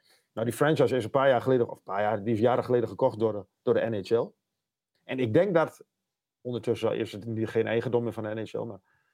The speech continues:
ik denk dat hij er helemaal een eigen projectje van heeft gemaakt van, "Ik zal en ik moet.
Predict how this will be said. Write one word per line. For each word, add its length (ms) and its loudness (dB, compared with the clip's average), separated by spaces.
ik 140 2
denk 140 4
dat 100 4
hij 200 4
er 200 0
helemaal 440 4
een 200 0
eigen 340 2
projectje 400 2
van 160 2
heeft 140 2
gemaakt 300 0
van, 220 -4
"Ik 240 0
zal 440 2
en 120 2
ik 140 -8
moet. 300 -4